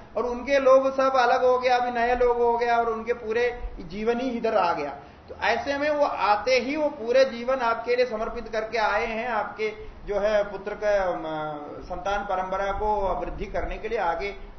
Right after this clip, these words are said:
आपके परिवार को ले जाने के लिए। तो इसी सम्मान के साथ उनको पूजा करके अंदर लाते, वो तो करते हैं, जो पूजा करते हैं, ये सो तो आप, वो तो शादी के रिवाज के रूप में करते हैं, लेकिन आगे का नहीं करते,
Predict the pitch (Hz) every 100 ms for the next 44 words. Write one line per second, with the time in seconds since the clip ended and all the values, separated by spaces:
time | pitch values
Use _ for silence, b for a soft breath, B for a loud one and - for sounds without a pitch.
0 | - 139 143 139 - 190 175 170 175 180
1 | - 165 170 185 185 185 196 240 254 -
2 | B B - 220 214 214 - 311 254 214
3 | 233 254 254 247 240 226 285 - - -
4 | 196 220 220 240 240 240 214 220 226 226
5 | 220 226 214 214 220 214 214 240 226 240
6 | 202 294 - 226 151 139 185 190 - -
7 | - - 185 208 190 185 202 202 190 196
8 | 202 190 180 180 175 156 160 175 180 180
9 | 175 170 180 185 180 - - 175 170 170
10 | 165 170 160 175 180 - - - - B
11 | B B 226 294 269 190 226 294 349 349
12 | 214 170 -